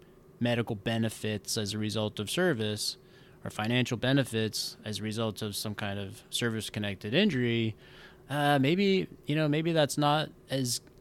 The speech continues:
compelled, you know, as something like this stat-, this Florida statute here that says, "No, you will report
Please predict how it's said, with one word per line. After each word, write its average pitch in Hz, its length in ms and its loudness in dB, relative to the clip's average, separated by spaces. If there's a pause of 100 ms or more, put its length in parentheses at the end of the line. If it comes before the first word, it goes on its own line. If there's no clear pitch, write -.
(280)
compelled, 127 840 4
you 139 100 0
know, 127 120 2
as 117 100 -2
something 123 300 -4
like 113 200 -2
this 117 380 0
stat-, 120 400 -2
this 117 140 0
Florida 120 320 2
statute 107 380 -2
here 135 240 4
that 110 120 0
says, 107 320 -2
"No, 117 140 2
you 120 180 -2
will 107 240 0
report 98 420 -4